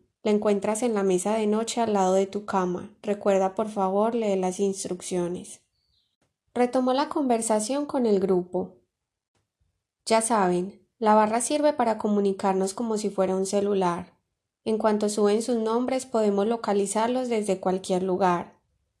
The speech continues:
Tiene otras funciones que aprenderán con el tiempo. Por ahora debemos concentrarnos para retomar el entrenamiento.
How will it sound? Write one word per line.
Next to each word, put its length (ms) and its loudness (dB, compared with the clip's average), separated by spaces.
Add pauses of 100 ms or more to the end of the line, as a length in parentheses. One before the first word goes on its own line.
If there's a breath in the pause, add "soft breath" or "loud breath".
(200)
Tiene 240 2
otras 300 0
funciones 600 -2
que 80 -2
aprenderán 560 0
con 180 0
el 160 0
tiempo. 540 -2 (120)
Por 160 2
ahora 400 2
debemos 480 0
concentrarnos 800 -2
para 240 0
retomar 500 -2
el 140 0
entrenamiento. 960 -2